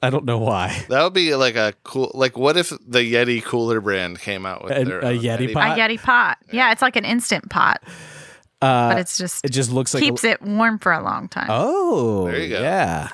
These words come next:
Speaker 3: Or cold.
Speaker 1: Yeah, depending on how you wanna do your, um,
Speaker 2: It insulates it however you
Speaker 1: your
Speaker 2: like.
Speaker 1: snoot
Speaker 3: So
Speaker 1: douche.
Speaker 3: basically a thermos, but, you know.
Speaker 2: Right.
Speaker 3: <laughs>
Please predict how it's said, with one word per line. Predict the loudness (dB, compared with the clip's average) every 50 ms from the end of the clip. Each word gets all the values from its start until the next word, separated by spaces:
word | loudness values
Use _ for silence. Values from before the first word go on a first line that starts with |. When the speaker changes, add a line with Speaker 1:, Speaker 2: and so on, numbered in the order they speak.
| 0
Speaker 3:
Or | 0 0
cold. | 2 2 0 0 0 -4 -8 -12 -16 _ _ _ _ _ -20 _ _ _ _
Speaker 1:
Yeah, | 0 2 4 4 2 0 -2 -6 -14 _ _ _ _ _
depending | -4 -2 0 2 2 2 2 2 2
on | 2 2 0 0
how | 0 0 2
you | 2 2 2
wanna | 2 2 0 0 0
do | 0 0
your, | 0 2 0 0 0 -2 -4 -4
um, | 0 2 2 2 4 2 2 0 -2 -6 _ _ _ -20 -20 -20 -20 -16 -4 0
Speaker 2:
It | 2 2
insulates | 2 2 2 2 0 0 0 0 0 0 -2
it | -2 -2 -2
however | -2 0 0 0 -2 -2 -4 -4
you | -4 -4 -2 0
Speaker 1:
your | 0 0
Speaker 2:
like. | 2
Speaker 1:
snoot | 0 0 0 0 0 0 0 -2
Speaker 3:
So | 0 0 2 2
Speaker 1:
douche. | 2 0
Speaker 3:
basically | 0 0 0 -2 -2 -2 -2 -2 -2 -4 -4
a | -4 -2 -2 -2 -4 -4
thermos, | -2 0 2 2 2 0 -2 -4 -4 -6 -8 -6
but, | -6 -6 -6 -4
you | -4 -2
know. | -2 -2 -2
Speaker 2:
Right. | 0 2 2 2 0 -2 0
Speaker 3:
<laughs> | 2 2 2 4 4 4 4 4 4 2 2 2